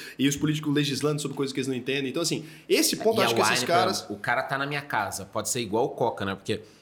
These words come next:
Speaker 2: como é que a Coca ganha dinheiro? Eu posso falar porque eu, eu trabalho lá. Ela tinha a Coca, aí olhou a logística e falou, porra, eu tenho a equipe de venda, tenho o caminhão, tenho todo mundo trabalhando.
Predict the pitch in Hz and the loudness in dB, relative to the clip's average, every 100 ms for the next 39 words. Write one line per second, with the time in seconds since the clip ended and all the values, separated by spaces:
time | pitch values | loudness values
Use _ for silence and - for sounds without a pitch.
0 | _ - 147 165 - - 135 - 101 110 | _ -2 0 0 -2 0 0 0 -4 -4
1 | 107 107 95 107 - 104 101 110 92 - | -2 -2 -2 -6 -2 0 -2 -2 -6 -4
2 | 107 101 98 87 - - - - - 110 | -2 -2 -2 -6 -12 -20 -20 -16 -2 -2
3 | 107 - 110 107 117 120 - 117 117 - | 0 0 0 2 2 2 0 2 2 0
4 | 180 185 - _ _ _ _ _ _ _ | -4 -6 -18 _ _ _ _ _ _ _
5 | _ _ _ 196 170 123 131 139 135 127 | _ _ _ -4 0 2 2 2 2 0
6 | 143 - 175 175 165 110 98 98 113 151 | -4 -6 -8 -6 -2 -2 -2 -4 -4 -4
7 | 175 - 139 147 151 202 202 113 80 71 | -6 -6 -4 -6 -8 -10 -6 -6 -6 -14
8 | _ _ _ _ _ _ _ _ _ 113 | _ _ _ _ _ _ _ _ _ -6
9 | 123 131 160 196 165 101 85 - - _ | -6 -4 -4 -2 -2 -2 -6 -14 -20 _
10 | _ _ _ - - - - _ 127 127 | _ _ _ -20 -16 -18 -18 _ -6 -2
11 | 170 170 180 180 180 175 180 135 107 87 | -2 0 -2 -2 -2 2 2 2 0 -4